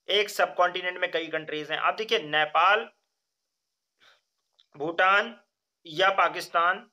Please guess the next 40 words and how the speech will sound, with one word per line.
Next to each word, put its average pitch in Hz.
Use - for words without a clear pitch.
India, 170
इनकी 214
कोई 262
जमीन 220
अलग 254
नहीं 196
है, -
कुछ -
कांटों 196
के 214
तार 190
हैं 196
जिन्होंने 180
अलग 156
कर 139
रखा 135
है, 180
नहीं 170
तो 208
पैदल 185
आप 202
land 156
route 196
से 202
आप 156
वाडगा 165
border 180
cross 175
करके 165
पाकिस्तान 147
भी 170
जा 170
सकते 185
हैं 196
पैदल 151
पैदल, 175
और 190
आप 226
जो 202
है 214